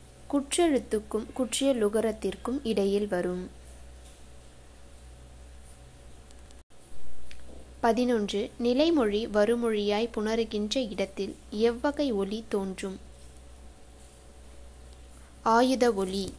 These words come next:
பன்னிரண்டு, ஆயுதம் ஒற்றலபடை போல இரட்டித்து எழுதப்பெறும் இடங்கள் எவை? உரு, இசை.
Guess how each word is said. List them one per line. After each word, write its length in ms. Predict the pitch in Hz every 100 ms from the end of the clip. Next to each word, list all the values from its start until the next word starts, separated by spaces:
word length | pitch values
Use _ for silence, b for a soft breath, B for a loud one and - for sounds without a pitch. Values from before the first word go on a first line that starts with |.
| - - - - - - - - - B B B B B B
பன்னிரண்டு, 720 | 240 226 240 240 202 196 196 - -
ஆயுதம் 600 | 220 277 339 247 226 226 226
ஒற்றலபடை 680 | 226 285 285 294 233 208 208
போல 360 | 202 196 208 -
இரட்டித்து 680 | 226 240 240 240 - 262 226 B B -
எழுதப்பெறும் 760 | 240 294 339 359 226 202 202
இடங்கள் 500 | 208 214 247 240 247
எவை? 480 | 254 196 190 202 196 - - - - - - - - - - - - - - - - - - - - - - - - - - - -
உரு, 460 | 226 233 262 - -
இசை. 480 | - 226 - 208 208